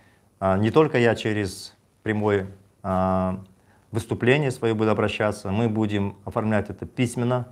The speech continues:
обращаться в специальные структуры и будем обращаться к западным странам, чтобы они потребовали вывести иностранные войска, войска с территории Казахстана. Иностранные — это конкретно,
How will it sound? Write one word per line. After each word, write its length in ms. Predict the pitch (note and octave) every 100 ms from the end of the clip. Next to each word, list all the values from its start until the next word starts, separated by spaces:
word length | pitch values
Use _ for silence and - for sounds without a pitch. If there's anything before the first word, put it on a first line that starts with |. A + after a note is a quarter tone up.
| - _ _ _ _ _
обращаться 480 | G2 G2+ - B2 G#2+
в 20 |
специальные 520 | - A2+ - B2+ A2+
структуры 640 | G2+ G#2+ F#2+ - B2+ C3+ C3 - _ _ _ _ _ _ _ _ -
и 440 | A#2+ A#2+ A#2+ A2+ A2 - - - _ _ _ _ _ _ _ _ _ _ _ _ -
будем 280 | A2 C3+
обращаться 480 | B2 A#2 - B2 A#2+
к 40 | G2
западным 500 | A#2+ B2+ A#2 G#2 F#2+
странам, 440 | - B2 C3 C3
чтобы 340 | - A#2+ G#2+
они 180 | G#2+ A2
потребовали 680 | G#2+ G#2+ B2 B2+ A#2+ B2 A#2+
вывести 680 | - G2+ C3 B2+ A2 - G2
иностранные 760 | F#2+ A#2+ A#2+ - C#3 C3 A2+
войска, 560 | F#2+ G#2+ G#2 - B2 C3
войска 540 | G#2 A#2 - A#2 C3 - _ _ -
с 60 |
территории 500 | - G#2+ F#2+ A#2 A#2
Казахстана. 680 | A2 G2+ G#2 - G#2+ E2 D2 D2 -
Иностранные — 580 | G#2 G2+ - C#3 D3 G#2+
это 120 | G2+
конкретно, 600 | G2 F#2 A#2 A#2+ B2+